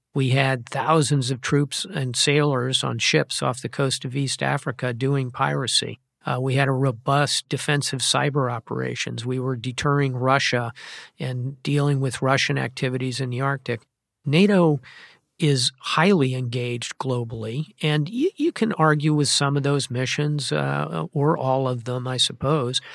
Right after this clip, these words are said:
But I think first and foremost, operationally, the proof is in the pudding. Second point in nato's favor is the, the sheer military power of the alliance. It's got a military budget collectively of nine hundred billion dollars.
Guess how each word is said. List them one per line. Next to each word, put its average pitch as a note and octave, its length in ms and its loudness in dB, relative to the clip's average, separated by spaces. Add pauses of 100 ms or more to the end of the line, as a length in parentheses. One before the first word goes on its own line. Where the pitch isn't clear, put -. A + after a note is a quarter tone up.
(320)
But D3 280 2
I D3 80 -4
think G#3 220 2 (220)
first E3 400 4
and B2+ 140 0
foremost, C#3 520 2
operationally, C3+ 800 0
the C3+ 60 -2
proof C#3 380 0
is C3 140 -2
in B2 120 -2
the A#2+ 80 -4
pudding. E3 400 -2 (380)
Second D#3+ 440 2
point D3 280 0
in C3+ 60 -4
nato's C3 360 -2
favor C#3 480 -2
is C#3+ 340 0
the, C3 320 -2
the C3 140 -4
sheer C#3+ 500 2 (320)
military C#3 680 2 (100)
power B2+ 640 2
of C3+ 240 -4
the C3+ 140 -2
alliance. D3 640 -4 (420)
It's - 280 0
got B2+ 340 -2 (160)
a C3 100 -2 (160)
military D3+ 600 6
budget C3+ 420 0
collectively C3+ 600 -4
of B2 80 -4
nine C#3 380 2
hundred B2+ 640 0
billion C3+ 520 2
dollars. B2 800 -2